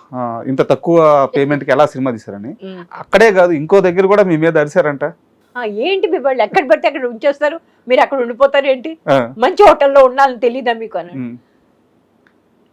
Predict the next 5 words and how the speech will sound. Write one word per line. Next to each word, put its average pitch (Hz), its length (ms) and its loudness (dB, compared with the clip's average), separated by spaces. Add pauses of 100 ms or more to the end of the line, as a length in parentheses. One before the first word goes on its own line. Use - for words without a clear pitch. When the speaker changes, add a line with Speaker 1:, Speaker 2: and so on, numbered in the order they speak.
(120)
Speaker 2:
నాకు 262 200 -20
తెలీదు. 240 580 -6 (440)
Speaker 1:
ఆయన 127 140 -2
నిజంగానే, 190 680 -4 (280)
అంటే 175 260 -4